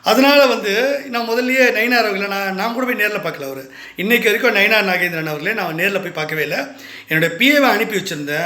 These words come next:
அனுப்புன உடனே அவர் சந்திக்க மறுத்தாரு. அவர் வந்து சொல்ற விஷயங்களை கேட்கல. அவருக்கு பி ஏ ஒருத்தர் இருக்கார்ல, நயினார் நாகேந்திரனோட பி ஏ ஒருத்தர் இருக்காரு. அவரும் இந்த கடிதங்களை வந்து அவர்கிட்ட கொடுக்கவே இல்ல.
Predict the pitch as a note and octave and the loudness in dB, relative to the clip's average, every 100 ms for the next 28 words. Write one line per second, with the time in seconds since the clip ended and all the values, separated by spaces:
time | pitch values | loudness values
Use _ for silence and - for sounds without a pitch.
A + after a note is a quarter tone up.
0 | D#3 F3+ A#3 A#3 G3+ A#3 A3 F#3 E3 F#3 | -4 -4 -4 -4 -4 0 2 0 -4 -4
1 | A#3 C4+ G3+ E3+ F#3+ E3+ B2+ - - - | -2 -2 -2 -2 -4 -4 -6 -10 -20 -20
2 | - - - F3+ G3 G3+ A3 G#3 F3+ E3 | -20 -20 0 2 4 6 6 6 4 2
3 | G#3+ A3 A#3 G#3+ F#3+ F#3+ G3+ F#3 E3 C4+ | 0 2 2 2 -2 0 0 0 -4 -4
4 | - - - - A3+ C#4+ C#4 C4 - C4 | -8 -14 -12 2 4 4 2 -2 0 4
5 | B3+ A#3 G#3+ G3 F3+ F3+ D#3+ F3 F3+ G#3 | 4 4 0 -4 -8 -6 -6 -4 -4 -2
6 | G3 F3+ E3+ D#3+ D#3 E3+ F#3 E3+ D3+ D3 | -2 -4 -6 -8 -8 -4 -4 -4 -10 -12
7 | C#3 - - - - - - A3+ D4 C#4 | -14 -14 -20 -20 -20 -14 0 4 6 6
8 | D4 D#4 A#3 G#3 G#3+ A#3+ B3+ A3 F#3+ G3 | 6 2 -2 -4 -4 -2 -2 -2 -4 -4
9 | G#3 G3 G3 G#3 G#3 G3+ F#3 F3 C#4 - | -6 -6 -6 -4 -2 0 0 0 -2 -6